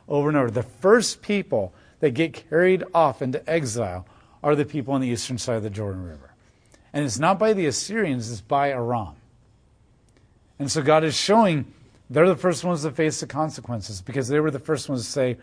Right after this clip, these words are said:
"We don't really want to go into that land. We like it over here." And God says, "Fine, you're the first ones to disappear.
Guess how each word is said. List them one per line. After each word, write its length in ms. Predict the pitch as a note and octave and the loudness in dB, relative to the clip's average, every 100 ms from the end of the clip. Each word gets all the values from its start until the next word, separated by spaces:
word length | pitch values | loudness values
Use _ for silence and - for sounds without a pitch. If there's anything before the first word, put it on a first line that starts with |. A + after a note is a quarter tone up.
| - _ | -16 _
"We 140 | - C#3+ | -4 0
don't 200 | D3+ D3 | 0 0
really 240 | C#3 C#3+ | 2 2
want 160 | C3+ C3 | 2 0
to 60 | |
go 200 | B2 B2+ | 0 0
into 160 | A#2+ A2 | 0 -2
that 280 | A2 G#2+ F#2+ | -4 -6 -10
land. 220 | F#2 D2 - _ - | -18 -20 -20 _ -8
We 140 | C#3 | 0
like 260 | C#3 B2+ A#2 | 2 2 0
it 60 | |
over 200 | A2+ G#2 | -4 -4
here." 280 | F#2+ A#2 F#2 - _ _ | -6 -6 -8 -12 _ _
And 120 | B2+ | -8
God 160 | A#2 A#2 | -4 -4
says, 220 | F#2+ G#2 | -6 -12
"Fine, 360 | - A2+ G#2 F2 | -10 -10 -10 -10
you're 200 | G#2 A#2+ | -6 -6
the 80 | G2+ | -6
first 300 | B2 A#2 - | -6 -6 -6
ones 180 | A2+ | -8
to 80 | G2 | -8
disappear. 600 | G2+ G2 - E2+ F#2+ - | -12 -12 -12 -14 -14 -16